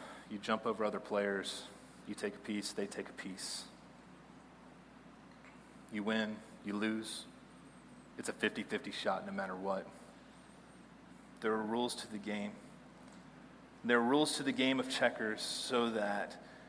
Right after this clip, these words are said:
you can enjoy that game. But the biggest thing is so that you can enjoy that game with somebody else.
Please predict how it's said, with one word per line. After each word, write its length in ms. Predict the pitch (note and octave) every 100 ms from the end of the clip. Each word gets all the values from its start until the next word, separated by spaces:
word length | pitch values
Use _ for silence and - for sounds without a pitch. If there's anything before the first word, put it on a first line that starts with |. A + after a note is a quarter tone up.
| - -
you 200 | - C3
can 240 | D3+ D3+ B2
enjoy 560 | A#2 G#2 - A#2+ B2+ C3 - -
that 200 | B2 A#2
game. 260 | A#2+ C#3 D3 - - - - - - - - - - - - - -
But 80 | A#2
the 80 | A2
biggest 460 | - C3 C#3 C3+
thing 160 | C#3+ C#3
is 140 | C#3+
so 120 | - B2
that 240 | A#2 -
you 80 | B2+
can 140 | C3
enjoy 480 | A#2 A2+ A#2 A#2 A#2+
that 260 | A2+ A2 A2
game 280 | A2+ A2+ A#2 - - - A2
with 200 | A#2+ -
somebody 680 | - B2 A2 G2 G2+ G2+
else. 480 | - G2 - - -